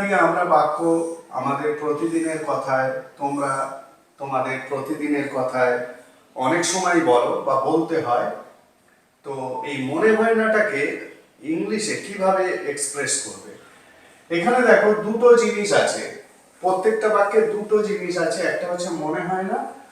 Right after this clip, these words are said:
তারপরেই দেখো করতে হবে, যেতে হবে, আসতে হবে, করতে হবে, আবার পাস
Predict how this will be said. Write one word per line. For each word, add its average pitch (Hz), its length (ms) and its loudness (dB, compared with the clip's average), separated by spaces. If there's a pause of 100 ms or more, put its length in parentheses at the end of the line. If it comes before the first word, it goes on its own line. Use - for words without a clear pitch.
(220)
তারপরেই 196 480 4
দেখো 185 300 0 (680)
করতে 196 460 -2 (100)
হবে, 104 260 -6 (720)
যেতে 190 340 2 (100)
হবে, 101 280 -4 (480)
আসতে - 480 4 (100)
হবে, 180 240 2 (880)
করতে 165 460 -4
হবে, 185 220 2 (180)
আবার - 280 4 (300)
পাস - 220 4